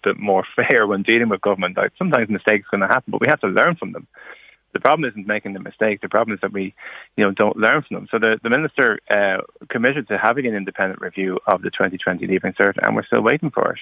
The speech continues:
Uh, now, she said that it would commence as soon as the entire process was finished. But,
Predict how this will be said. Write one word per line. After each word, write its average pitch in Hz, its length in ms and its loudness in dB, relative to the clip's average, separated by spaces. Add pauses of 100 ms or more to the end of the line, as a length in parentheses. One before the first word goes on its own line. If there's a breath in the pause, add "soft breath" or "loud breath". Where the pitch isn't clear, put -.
(240)
Uh, 104 220 4
now, 110 180 0
she 98 220 -10
said 123 160 4
that 107 140 -4
it 104 100 -8
would 98 160 -8 (200)
commence 107 440 2
as 98 60 -12 (100)
soon 104 160 -2
as 95 120 -6
the 101 100 -2
entire 98 400 2
process 98 440 -2
was 92 180 -12
finished. - 360 0 (760 loud breath)
But, 113 180 4